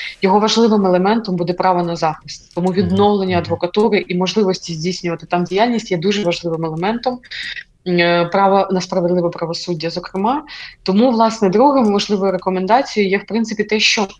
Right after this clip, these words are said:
Speaker 1: і Національна асоціація, і держава в цілому має напрацьовувати інструменти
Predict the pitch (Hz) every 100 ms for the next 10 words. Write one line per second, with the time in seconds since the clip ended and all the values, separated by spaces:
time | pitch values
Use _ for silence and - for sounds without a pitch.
0 | - 226 233 214 214 214 190 - 185 220
1 | 269 277 202 - - 196 208 202 220 196
2 | - 196 214 240 202 208 214 208 208 180
3 | - 214 208 196 185 180 - 180 202 226
4 | 220